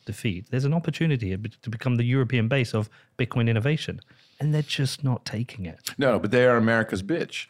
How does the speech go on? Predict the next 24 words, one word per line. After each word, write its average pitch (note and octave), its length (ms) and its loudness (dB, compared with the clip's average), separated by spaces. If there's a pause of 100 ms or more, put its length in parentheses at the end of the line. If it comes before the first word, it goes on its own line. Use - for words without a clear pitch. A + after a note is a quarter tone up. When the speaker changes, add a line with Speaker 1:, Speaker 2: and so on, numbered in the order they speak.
Speaker 1:
Cool. - 160 -12
Speaker 2:
The G2+ 80 2
American A2 420 2
banks F2 540 0
rule G2 320 0
the G#2 80 2
world. B2 320 2
Speaker 1:
I G2 60 0
know. A2 100 2
Speaker 2:
And, F#2+ 380 2
and, F2 200 -6
you G2 160 0
know, D2+ 220 -2 (160)
I F#2 80 2
remember G2+ 640 2
in F2 140 -8
two - 160 -8
thousand F2 560 0
ten, G2+ 320 0
I E2 80 0
think, D#2+ 240 -6
I D#2 40 0
remember E2+ 440 0
my, D#2 260 -4